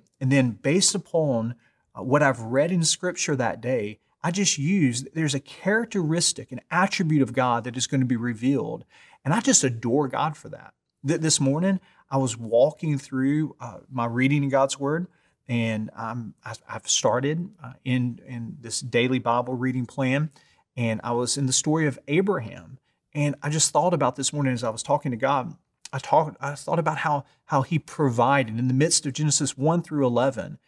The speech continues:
you see the, the, the difficulty of sin.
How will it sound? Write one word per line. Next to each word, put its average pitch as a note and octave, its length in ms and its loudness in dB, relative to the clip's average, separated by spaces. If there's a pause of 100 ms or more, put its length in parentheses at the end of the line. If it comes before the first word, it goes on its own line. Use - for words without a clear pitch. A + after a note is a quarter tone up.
(300)
you C3 120 2
see C3 600 4 (260)
the, C3 480 -2
the, B2 300 -8
the C3+ 140 -6 (580)
difficulty F#3 500 0
of B2+ 80 2
sin. G#2+ 520 0